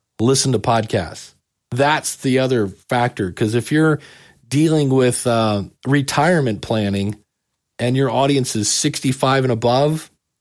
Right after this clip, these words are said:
you might have an issue. You might, might wanna make sure you got players on your website.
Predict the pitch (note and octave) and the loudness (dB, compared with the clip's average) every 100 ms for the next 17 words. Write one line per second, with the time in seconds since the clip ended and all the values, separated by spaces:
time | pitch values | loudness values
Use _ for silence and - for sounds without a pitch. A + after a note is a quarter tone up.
0 | _ - A#2 A2 B2+ C#3 C3+ C3 B2+ B2+ | _ -2 0 2 2 0 0 -2 0 0
1 | C3+ B2 G2+ F#2+ - - B2 C#3 C3+ C3+ | 0 0 0 -2 -6 -8 -2 0 0 -4
2 | - - - D3 D#3 F#3 G3 F3+ D#3 - | -8 -20 -8 -2 0 2 4 4 2 2
3 | E3 D3 C#3 - D#3 D3+ C#3+ C3+ A#2 A2+ | 4 4 0 0 2 2 2 2 2 2
4 | A#2+ B2+ A2 E2+ | 0 0 -2 -4